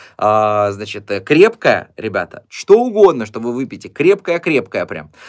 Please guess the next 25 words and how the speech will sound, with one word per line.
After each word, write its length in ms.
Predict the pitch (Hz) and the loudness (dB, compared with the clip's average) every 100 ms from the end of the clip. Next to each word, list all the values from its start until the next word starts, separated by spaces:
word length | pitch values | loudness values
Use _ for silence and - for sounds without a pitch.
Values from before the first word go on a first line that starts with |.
| - - | -18 -2
а, 280 | 113 113 117 | 0 2 0
на 120 | 151 | -4
пустой 300 | 151 - 135 | -4 -4 -4
желудок, 460 | 143 202 240 - - _ | -2 -4 -2 -2 -4 _
оно 260 | - 127 156 | -4 -2 -2
действует 640 | 143 156 151 - 139 127 _ - | -2 -4 -4 -4 -6 -6 _ -20
в 140 | 95 | -14
десятки 580 | 139 147 185 147 - 135 | -10 -6 -2 -2 -2 0
раз 420 | 120 131 123 - - | 2 2 2 -6 -18
более 400 | 95 139 139 120 | -6 0 2 2
разрушительно 600 | 113 120 117 143 101 98 | 0 -6 -8 -10 -10 -10
на 140 | 101 | -8
наш 200 | 113 113 | -6 -6
тонкий 320 | 113 120 117 85 | -8 -10 -10 -14
кишечник, 460 | 117 226 233 117 | -8 -6 -6 -12
чем 140 | - 104 | -12 -8
если 240 | 120 117 | -8 -10
ты 260 | 104 123 - - _ | -10 -10 -10 -18 _
поешь 600 | 107 101 165 - - - | -2 -2 -4 -4 -4 -8
или 120 | 139 | -6
у 40 | 139 | -6
тебя 200 | 143 127 | 0 2
алкоголь 380 | 123 131 175 208 | 2 2 2 2
с 40 | |
закуской. 600 | 127 165 160 135 - 78 | 0 -4 -4 -6 -10 -14